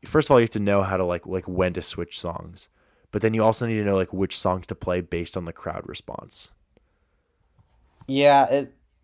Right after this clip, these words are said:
Speaker 2: I don't, yeah, I don't really know how you learn that or get good at that. Th-, I guess maybe
Speaker 1: Yeah,
Speaker 2: just
Speaker 1: I don't
Speaker 2: some
Speaker 1: know.
Speaker 2: people just know. But when
Speaker 1: Yeah,
Speaker 2: you have a good
Speaker 1: probably.
Speaker 2: D J, that's super cool. It makes it, everything so much more fun.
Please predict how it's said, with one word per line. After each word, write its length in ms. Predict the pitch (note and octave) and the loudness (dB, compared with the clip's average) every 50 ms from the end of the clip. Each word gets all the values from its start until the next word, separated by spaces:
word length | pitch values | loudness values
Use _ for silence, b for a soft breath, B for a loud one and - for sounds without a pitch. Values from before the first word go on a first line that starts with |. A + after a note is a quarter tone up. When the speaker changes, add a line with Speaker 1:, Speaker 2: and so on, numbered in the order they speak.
| _ _ _ - | _ _ _ -6
Speaker 2:
I 120 | B2+ C#3+ | -4 -4
don't, 140 | E3+ F3+ E3+ | -2 -2 -2
yeah, 160 | F#3 F3+ D3+ | 0 2 2
I 60 | D3+ | 2
don't 80 | D#3+ F3 | 2 2
really 120 | F#3+ G3 | 2 0
know 220 | E3 D3+ D3+ C#3+ C3+ | 0 0 -2 -2 -2
how 120 | C3+ C3 | -2 -2
you 200 | C3 B2+ A2+ G#2+ - - _ | -4 -4 -6 -8 -12 -18 _
learn 280 | - G#2 G#2+ A2+ A2+ A2 | -8 -6 -4 -4 -4 -4
that 140 | G#2+ G#2 G2+ | -4 -4 -4
or 60 | G#2 | -4
get 240 | G#2+ G#2+ F#2 D#2 D#2 | -6 -8 -10 -10 -10
good 160 | G2 G#2 F#2+ | -10 -8 -8
at 160 | F#2 F#2 - | -8 -8 -8
that. 300 | - F#2 F2+ - - - _ _ _ _ _ _ _ _ _ | -10 -10 -10 -12 -14 -16 _ _ _ _ _ _ _ _ _
Th-, 140 | - - - _ _ _ _ _ _ _ _ _ _ _ _ _ _ _ _ _ _ _ _ _ _ _ _ _ _ - | -20 -20 -20 _ _ _ _ _ _ _ _ _ _ _ _ _ _ _ _ _ _ _ _ _ _ _ _ _ _ -10
I 40 | A#2+ | -8
guess 120 | B2 A#2+ | -8 -6
maybe 200 | A#2+ B2 B2+ C3 | -6 -6 -6 -4
Speaker 1:
Yeah, 40 | - | -2
Speaker 2:
just 80 | F#2 F#2 | 0 0
Speaker 1:
I 40 | |
don't 100 | F#2 F#2 | 0 0
Speaker 2:
some 80 | F2+ F2 | -2 -4
Speaker 1:
know. 60 | E2+ | -4
Speaker 2:
people 100 | - A2+ | -4 -6
just 160 | A2 G#2+ - | -8 -10 -10
know. 320 | G#2+ G#2+ G#2 G2 F#2+ F#2+ - _ _ _ _ _ _ _ _ _ _ _ _ _ _ _ _ _ _ _ _ _ _ _ _ _ _ _ _ _ _ _ _ _ _ _ _ _ _ | -10 -10 -8 -10 -10 -12 -14 _ _ _ _ _ _ _ _ _ _ _ _ _ _ _ _ _ _ _ _ _ _ _ _ _ _ _ _ _ _ _ _ _ _ _ _ _ _
But 160 | - B2+ - | 0 2 2
when 80 | F2+ F3 | 4 4
Speaker 1:
Yeah, 80 | - D3+ | 4 4
Speaker 2:
you 40 | E3+ | 4
have 60 | F3 | 4
a 40 | F3 | 4
good 160 | E3+ D#3+ B2+ | 4 2 2
Speaker 1:
probably. 160 | A#2+ B2 B2+ | 0 -4 -4
Speaker 2:
D 0 | |
J, 300 | A#2+ C3 C#3 C#3+ D3 C#3+ | -4 -2 -2 -2 -2 -2
that's 260 | B2+ B2 B2 B2 - | -2 -2 -2 -2 -4
super 420 | - - - - B2+ A#2 A#2 A2+ G#2+ | -8 -8 -8 -6 -8 -6 -6 -8 -10
cool. 400 | - - G#2+ F#2+ F#2+ F#2+ - _ - - | -10 -10 -10 -8 -10 -10 -14 _ -12 -10
It 120 | - B2+ | -8 -6
makes 240 | C3+ C#3 C#3 C3+ - | -4 -4 -6 -6 -8
it, 260 | - - - A2+ - - | -10 -8 -10 -12 -10 -10
everything 380 | - A2+ A#2 A#2 A#2 A#2+ A#2 | -8 -8 -8 -8 -8 -10 -10
so 140 | A2+ - A#2 | -10 -10 -10
much 180 | A2 A2 - - | -10 -10 -10 -12
more 140 | G#2+ G2+ | -12 -14
fun. 300 | - - G#2 G2 F#2 G2 | -12 -14 -14 -16 -16 -18